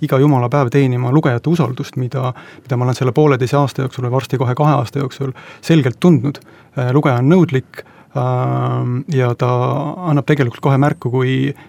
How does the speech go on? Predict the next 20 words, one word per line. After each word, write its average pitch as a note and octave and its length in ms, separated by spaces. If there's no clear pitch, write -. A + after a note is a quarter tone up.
midagi C#3 280
ei C3 60
ole C3+ 180
vastavalt B2+ 400
tema C3 220
kvaliteedile. C#3 640
Tegelikult, C3 560
et, - 240
ähm, C3+ 540
et C3 100
see - 160
on D3 180
ikka, C3+ 280
see - 140
on - 20
ikka D#3 140
äri, D3 180
aga C3 320
ta - 80
on C3 120